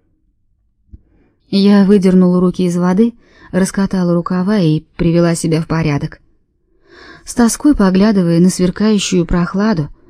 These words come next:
взяла поднос. Подойдя поближе, я услышала слова Эмилин.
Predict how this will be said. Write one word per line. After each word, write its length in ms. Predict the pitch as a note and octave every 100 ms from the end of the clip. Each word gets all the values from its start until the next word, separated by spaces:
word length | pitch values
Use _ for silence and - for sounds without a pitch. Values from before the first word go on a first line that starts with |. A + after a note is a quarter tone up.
| -
взяла 360 | F3 F#3 G#3
поднос. 600 | G3+ G#3+ A3 A3 D3+ - _ _ _ _ _ _ _ _ _ _ _ _ _ _ _ - - - - -
Подойдя 560 | G3 A3 A3+ B3 B3 A#3+
поближе, 640 | A#3+ A#3 C4+ D#4+ F3+ D#3 -
я 320 | F3 A3+ D4+
услышала 460 | C#4 - C#4 C4+
слова 460 | A#3+ - A3 A#3+ B3+
Эмилин. 540 | - C#4 F#3 C#3+ C#3